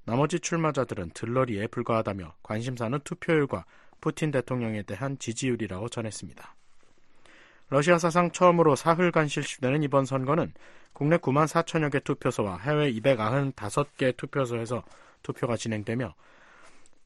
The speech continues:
수도 모스크바 등 스물아홉 개 지역에서는 최초로 온라인 투표도 함께 이루어진다고 타스 통신은 설명했습니다.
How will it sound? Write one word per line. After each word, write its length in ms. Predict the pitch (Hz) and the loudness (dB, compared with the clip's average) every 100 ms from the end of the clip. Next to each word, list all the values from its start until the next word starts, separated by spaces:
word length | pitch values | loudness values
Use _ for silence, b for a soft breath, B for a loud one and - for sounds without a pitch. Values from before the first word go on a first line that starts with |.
| - | -18
수도 260 | - 196 | 2 4
모스크바 440 | 180 170 - 170 156 | 6 2 0 2 4
등 140 | 170 | 2
스물아홉 520 | - 196 185 117 135 | 0 0 2 2 2
개 120 | 165 | 0
지역에서는 520 | 143 135 123 113 104 101 | 0 0 0 -4 -6 -4
최초로 460 | 139 - 135 143 120 | -8 -6 -2 0 0
온라인 300 | 135 143 143 | 0 0 -2
투표도 420 | 147 - 123 131 | -6 -6 -4 -4
함께 460 | 131 160 156 160 | -4 -6 0 2
이루어진다고 800 | 143 120 127 120 117 110 107 135 | 2 0 -2 -2 -4 -4 -2 -4
타스 320 | 139 151 139 | -4 -6 -8
통신은 400 | - 131 113 104 | -8 -8 -6 -6
설명했습니다. 800 | 117 131 120 92 - - - - | -4 -4 -6 -8 -12 -16 -20 -20